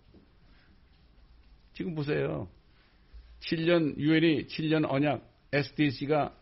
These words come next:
어? Sustainable Development Goal 열일곱 가지를 만들었잖아요. 이천삼십년까지 완성하겠다. 이 사람들이 다, 모든 나라들이 다 따르고 있고, 교황이 뭐라 그래요? 나라 대통령들 보고,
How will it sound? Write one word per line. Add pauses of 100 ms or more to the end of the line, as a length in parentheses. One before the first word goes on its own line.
(580)
어? (1040)
Sustainable (1200)
Development (600)
Goal
열일곱
가지를
만들었잖아요.
이천삼십년까지
완성하겠다. (460)
이
사람들이
다, (280)
모든
나라들이 (400)
다
따르고
있고,
교황이
뭐라
그래요?
나라
대통령들
보고,